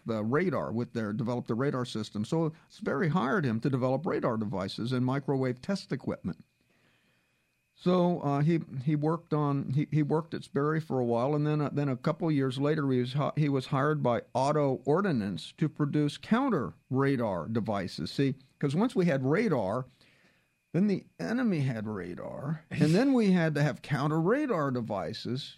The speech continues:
to override their radar detection capabilities. So, so he began working on counter radar devices,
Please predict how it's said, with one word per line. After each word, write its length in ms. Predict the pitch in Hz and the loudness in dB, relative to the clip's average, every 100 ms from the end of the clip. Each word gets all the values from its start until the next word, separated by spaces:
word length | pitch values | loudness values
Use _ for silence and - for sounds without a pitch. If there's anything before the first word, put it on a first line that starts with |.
| _ | _
to 180 | 160 - - | -8 -4 0
override 840 | 208 220 196 151 135 113 120 127 | 2 2 0 0 0 -2 -2 -2
their 200 | 131 131 | -2 0
radar 480 | 127 143 151 135 123 | 0 0 2 0 -2
detection 520 | 127 - 180 - 127 | -4 -2 -4 -2 -4
capabilities. 540 | 117 113 98 110 110 | -4 -2 -2 -2 -2
So, 120 | 139 139 | -2 -2
so 280 | 139 160 | -2 2
he 140 | 156 156 | 2 2
began 300 | 151 160 160 | 2 0 0
working 220 | 147 131 | 0 0
on 80 | 123 | 0
counter 280 | 175 226 170 | 0 0 2
radar 360 | 131 120 123 | 2 2 2
devices, 580 | 120 110 104 98 131 | 0 0 0 -2 -2